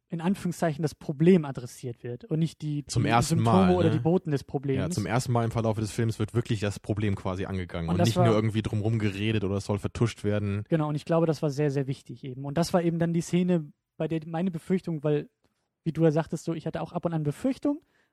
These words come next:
Speaker 1: aber der Film hat's immer wieder geschafft,
Speaker 2: Ja.
Speaker 1: diese Befürchtung halt nicht erfüllen zu lassen. Und
Speaker 2: Also
Speaker 1: das
Speaker 2: die,
Speaker 1: ist auch
Speaker 2: diese
Speaker 1: eine
Speaker 2: Befürchtung,
Speaker 1: Stärke.
Speaker 2: da, da, da gebe ich dir recht, das, das kommt halt, glaub ich, immer mal wieder auch so auf bei, bei so einer Art Geschichte. Man hat, glaub ich, oft die Angst, dass sich alles irgendwie nur im Kreis drehen wird dann so, äh,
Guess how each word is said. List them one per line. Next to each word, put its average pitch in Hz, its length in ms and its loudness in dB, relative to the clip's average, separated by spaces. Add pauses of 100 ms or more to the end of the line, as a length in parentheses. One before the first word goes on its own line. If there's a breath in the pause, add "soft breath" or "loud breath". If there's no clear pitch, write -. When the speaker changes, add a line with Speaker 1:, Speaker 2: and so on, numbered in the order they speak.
Speaker 1:
aber 180 160 0
der 175 100 2
Film 185 180 0
hat's - 180 -4
immer 240 240 0
wieder 214 160 2
geschafft, 208 360 2
Speaker 2:
Ja. 190 60 -2
Speaker 1:
diese 160 80 -4
Befürchtung 185 500 -2
halt 160 180 -6
nicht - 280 -6 (220)
erfüllen 165 340 0
zu - 140 -10
lassen. 127 340 -12 (420 soft breath)
Und 113 60 2
Speaker 2:
Also 120 60 4
Speaker 1:
das 170 140 2
Speaker 2:
die, - 60 0
Speaker 1:
ist - 140 -6
auch 170 60 0
Speaker 2:
diese 127 140 2
Speaker 1:
eine 135 80 4
Speaker 2:
Befürchtung, 175 360 4
Speaker 1:
Stärke. 135 140 0
Speaker 2:
da, 113 80 -4
da, 110 60 -8
da 117 80 -2
gebe 147 160 -2
ich - 80 -6
dir 113 140 0
recht, 143 180 0
das, - 180 -4 (240 loud breath)
das - 160 -4
kommt 170 240 0
halt, 175 140 0
glaub 143 160 0
ich, - 120 -6
immer 151 160 2
mal 127 280 0
wieder 147 260 0
auch 110 160 -4
so - 180 -6
auf 135 400 2
bei, 110 440 -2
bei 107 120 0
so 117 100 0
einer 127 160 0
Art 113 160 -4
Geschichte. 156 680 -2 (880 loud breath)
Man 120 300 -4
hat, 165 140 -4
glaub 147 160 4
ich, - 180 -4
oft - 200 -4
die 135 180 -4
Angst, 156 340 -2
dass 147 120 -2
sich 135 160 -6
alles 156 240 -2
irgendwie 139 340 0
nur 139 160 4
im 123 80 -2
Kreis - 340 0
drehen 101 300 0
wird 92 200 0
dann 87 160 -2
so, 92 240 -2
äh, 90 140 -4